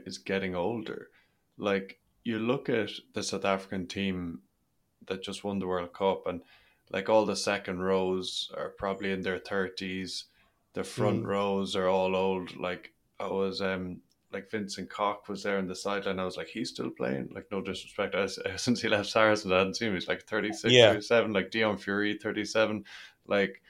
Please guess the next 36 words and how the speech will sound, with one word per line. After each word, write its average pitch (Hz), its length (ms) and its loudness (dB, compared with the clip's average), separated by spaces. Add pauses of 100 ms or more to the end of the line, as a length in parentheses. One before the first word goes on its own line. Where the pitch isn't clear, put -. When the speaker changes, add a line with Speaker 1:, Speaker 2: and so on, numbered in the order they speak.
(360)
Speaker 1:
even, 101 720 2 (380)
you 104 160 -4
know, 98 340 0 (480)
De'Lande 104 540 0
Pollard, 104 360 4
these 107 220 0
guys 98 340 4
are, 90 360 0
are 110 100 4
thirty, 104 480 2
or, 101 160 2
like, 101 240 -2
they're, 101 440 0 (680)
everyone 131 360 2
seems 127 460 4
a 104 40 0
little 107 240 4
bit 104 200 0
older. 104 460 4
Whereas, 104 340 0 (480)
I 147 80 -6
don't 147 120 -2
know, 120 300 2
kind 110 160 0
of, 98 140 -2 (1300)
Johnny 107 300 0
Sexton 113 440 -2
as 92 120 -6
well, 110 180 2
just 92 220 -6
so 117 160 4
many. 110 240 0
Whereas 98 420 -2 (160)
I 113 60 -2
think 139 220 -4
about 110 320 2